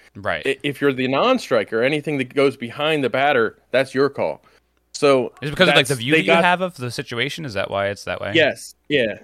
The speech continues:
Speaker 2: It's, it's the view that you have of the situation. And, and, um, obviously, because also, um, you're going to the danger end,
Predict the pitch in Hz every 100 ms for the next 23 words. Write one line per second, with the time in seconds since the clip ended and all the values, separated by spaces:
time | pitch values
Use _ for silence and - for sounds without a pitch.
0 | - 139 135 151 147 156 131 156 156 123
1 | 135 131 117 110 123 117 113 107 98 92
2 | 101 - 127 127 - 131 127 120 120 -
3 | - - _ - - 160 156 147 135 127
4 | 151 143 160 151 - 151 151 - 139 127
5 | 139 131 120 - 139 160 156 147 147 131
6 | 113 110 127 143 127 107 90 80